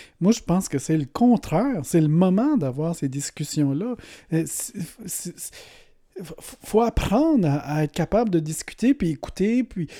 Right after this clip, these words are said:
puis entendre des arguments, puis être capable de décider c'est lesquels qui est de la bullshit, puis lesquels qui sont sérieux. C'est, mais c'est, c'est, c'est, c'est justement à dix-huit ans, avant qu'il soit trop tard. Une fois rendu à trente ans,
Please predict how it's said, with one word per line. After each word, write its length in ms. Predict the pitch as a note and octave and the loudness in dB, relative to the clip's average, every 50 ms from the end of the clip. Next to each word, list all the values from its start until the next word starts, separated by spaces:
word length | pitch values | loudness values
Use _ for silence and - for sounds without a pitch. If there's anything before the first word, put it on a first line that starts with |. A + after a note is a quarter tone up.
| - - - | -20 -18 -10
puis 380 | - F3 D#3+ D#3 D3+ D3+ D3+ - - | -4 -2 0 0 0 0 -2 -4 -2
entendre 480 | D#3+ D3+ D#3 D#3+ D#3 - G3 G#3 G#3+ G#3 | 0 2 2 2 4 4 4 4 4 4
des 140 | G3 F3+ C#3+ | 4 4 2
arguments, 520 | - - - E3+ E3 D#3+ E3 G#3 B3 B3 | 2 0 0 2 4 4 6 4 4 2
puis 120 | - G3 | 2 0
être 60 | F#3 - | -2 0
capable 280 | F#3 E3+ F3+ F3+ E3+ | -2 0 0 0 2
de 60 | F3+ | 2
décider 400 | E3+ E3+ F3+ - - E3+ F3+ G#3 | 2 2 0 -2 -2 0 0 0
c'est 160 | G#3 - F#3+ E3+ | 2 2 2 4
lesquels 400 | F3 E3 D3+ - - F#3 G3 F#3+ | 4 2 2 2 2 2 2 2
qui 100 | - F#3 | 0 0
est 40 | |
de 60 | D#3+ E3 | 0 0
la 80 | D#3+ | 0
bullshit, 480 | D3+ D3+ D#3+ D3 C3+ - - F3 - - | 2 2 2 0 0 0 0 -2 -2 -2
puis 140 | - F3 E3+ | -2 -4 0
lesquels 480 | D#3+ D3+ C#3+ C3+ - E3+ F#3 G3 F#3+ | 0 0 0 2 2 2 2 2 2
qui 80 | - - | 0 -4
sont 200 | - F#3 F3+ F3+ | -2 0 0 0
sérieux. 560 | - - D#3+ D3+ C#3 C3 C3 D3+ F#3 C4 B3+ - - - - - - | 0 -2 -4 -4 -2 -2 0 2 2 0 0 -4 -10 -20 -20 -20 -10
C'est, 180 | - - D#3 | 0 2 4
mais 140 | E3+ F3 F3 | 4 4 2
c'est, 300 | D#3+ - - F3 E3+ D#3+ | 2 0 0 0 0 0
c'est, 300 | D3+ - - G3 G3 G#3+ | -2 -6 -4 -2 0 -2
c'est, 240 | G#3 - - A3+ A3+ | -2 0 0 0 0
c'est 200 | - - A#3+ B3 | 2 2 2 2
justement 380 | A#3 A#3+ A#3 - C4 B3+ D4+ F#4 G4 G4 | 2 2 0 2 2 4 4 4 2 0
à 60 | D#4+ | 0
dix-huit 400 | A#3 G#3 G#3+ F#3+ F#3 G3 F#3+ - | 0 0 -4 -4 -4 -6 -2 -2
ans, 200 | C#4+ E4+ E4+ C4+ - - - - - - | -2 0 0 -4 -6 -8 -20 -14 -4 -2
avant 200 | F3 F3+ C4 C#4+ | 2 4 4 2
qu'il 80 | C#4+ - | 2 2
soit 120 | - G3 | -2 -2
trop 180 | - - G3+ F3 | 0 2 2 2
tard. 400 | - - A3 D4+ E4 E4 G#3 - - - - - - | 4 4 4 4 4 2 0 -4 -8 -12 -14 -8 -8
Une 60 | D#3+ | -2
fois 140 | - D#4+ F4 | 2 2 4
rendu 460 | D4 C4 B3 G#3+ F3 C#3+ F#3 A#3+ C#4+ C#4 | 6 6 6 6 6 2 2 2 4 4
à 100 | G#3 - | 4 2
trente 340 | - - F#3 F3+ E3 - G#3 | 2 0 0 0 2 2 2
ans, 320 | B3 D#4 E4 D#4 B3+ G3+ | 2 2 2 2 0 0